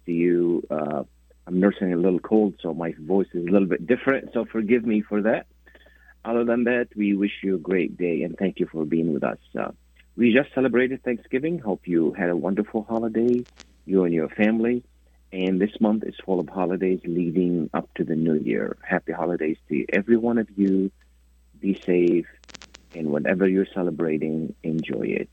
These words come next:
Uh, hope you have a safe one, a wonderful time with family and friends. The most important thing is be safe. Safety is very important. And family is important, too.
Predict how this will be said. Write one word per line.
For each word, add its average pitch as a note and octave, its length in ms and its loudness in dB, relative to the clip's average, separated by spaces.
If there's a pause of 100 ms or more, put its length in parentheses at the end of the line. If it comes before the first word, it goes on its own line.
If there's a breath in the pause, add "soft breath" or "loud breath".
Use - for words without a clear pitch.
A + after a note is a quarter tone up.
(140)
Uh, G#1+ 220 -2 (400)
hope - 300 0
you F2 100 4
have E2+ 220 0
a E2+ 80 -4 (120)
safe A2+ 220 2
one, B2+ 300 -4
a F2 60 -4
wonderful G2 400 0
time E2+ 380 -2
with D#2 200 -2
family D#2+ 400 0
and C#2+ 100 -8
friends. - 320 -16 (520)
The F#2 80 -6
most G2+ 260 4
important F#2 420 0
thing F#2 260 -2
is E2+ 120 -4 (140)
be E2+ 280 -4
safe. - 200 -4 (260)
Safety G2 500 2
is D#2+ 240 -2
very E2 320 0
important. - 500 -8 (760)
And G2+ 200 0
family D3+ 360 4
is G2 80 -4
important, - 500 -4
too. G#2+ 260 2